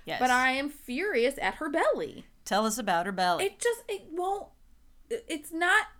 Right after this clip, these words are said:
Speaker 2: the same.
Speaker 1: No.
Speaker 2: Well, I don't understand why these costumers couldn't,
Speaker 1: Uh-huh.
Speaker 2: and maybe, I don't know.
Speaker 1: Yeah.
Speaker 2: I don't know. I don't understand it, Catherine.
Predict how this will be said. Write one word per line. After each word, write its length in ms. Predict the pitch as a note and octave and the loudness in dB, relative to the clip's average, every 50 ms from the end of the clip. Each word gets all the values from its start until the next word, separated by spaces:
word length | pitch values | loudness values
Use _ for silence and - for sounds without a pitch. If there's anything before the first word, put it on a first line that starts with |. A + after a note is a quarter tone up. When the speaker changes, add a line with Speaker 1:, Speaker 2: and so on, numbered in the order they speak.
| - - | -18 -10
Speaker 2:
the 160 | B3+ C#4+ F#4+ | -6 -6 -6
same. 720 | - - - A4+ A4+ C5+ F5 - C#5+ G#4 C4 G#3 F3 D#3+ D3 - G3+ | -2 0 2 2 4 2 2 0 0 -2 -2 -2 -2 -4 -6 -4 -4
Speaker 1:
No. 360 | G3 F3+ E3+ E3+ E3+ F3+ - - - - - - | -2 -2 -2 -2 -4 -6 -10 -12 -20 -20 -6 2
Speaker 2:
Well, 200 | D4+ G#4 G#4 G#4 - | 4 6 6 6 6
I 100 | G#4+ G4 | 4 4
don't 260 | F4 - A#4 C5+ D5+ | 6 4 4 4 4
understand 500 | D#5+ D5+ C#5+ C#5 C#5 - - A4 G#4+ G4+ | 4 6 6 6 6 4 0 0 0 2
why 100 | F#4 D#4+ | 2 2
these 200 | D#4 D4 D4+ D#4 | 2 0 -2 -6
costumers 600 | D4+ - - D4 D4 C#4+ D4 C#4+ A#3+ A3 G#3+ G#3+ | -6 -2 0 2 2 0 0 -2 -2 -2 -2 -2
couldn't, 280 | - - - F4 E4 A3+ | -4 -6 -6 -4 -2 0
Speaker 1:
Uh-huh. 240 | A#3 A#3+ B3 C4+ G#4 G4+ - - - | 0 0 0 0 -2 -4 -12 -10 -6
Speaker 2:
and 160 | B3+ D4 D4+ | -4 -4 -4
maybe, 160 | D#4+ D#4+ C#4+ - | -4 -6 -6 -4
I 100 | - A3 | -2 -2
don't 180 | F#3 F3 D#3+ D3 | -2 -2 -2 -4
know. 220 | C#3+ C#3 C3 - - - - - - | -6 -8 -8 -10 -12 -18 -20 -16 -10
Speaker 1:
Yeah. 160 | - E3+ - | -6 -2 0
Speaker 2:
I 60 | D4 D#4 | 0 0
don't 260 | F4+ F#4+ G4 F#4+ F4+ | 0 0 0 2 2
know. 100 | F4+ D#4+ | 4 4
I 140 | B3 C4 C#4 | 4 4 2
don't 260 | A#3 C#4+ D4 E4 F4 | 4 4 4 4 4
understand 520 | E4+ D4+ C4 B3+ - - - B3 B3 B3+ - | 4 2 2 0 -2 -4 -4 -2 -2 0 -2
it, 120 | - - | -4 -4
Catherine. 420 | - F#3+ F3 F3 - E3+ E3 E3 | -4 -4 -4 -4 -4 -6 -6 -6